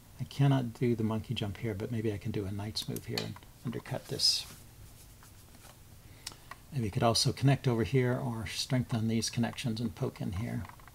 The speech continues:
So he did respond to that. And we'll just, uh, connect up like that.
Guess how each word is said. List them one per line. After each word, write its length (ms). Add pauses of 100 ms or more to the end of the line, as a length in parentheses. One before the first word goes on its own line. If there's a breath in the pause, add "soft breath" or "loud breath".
(2500 loud breath)
So 800 (100)
he 120 (420)
did 400 (360 loud breath)
respond 680
to 100
that. 420 (4000 loud breath)
And 200
we'll 100
just, 380
uh, 220 (400)
connect 280
up 180
like 180
that. 280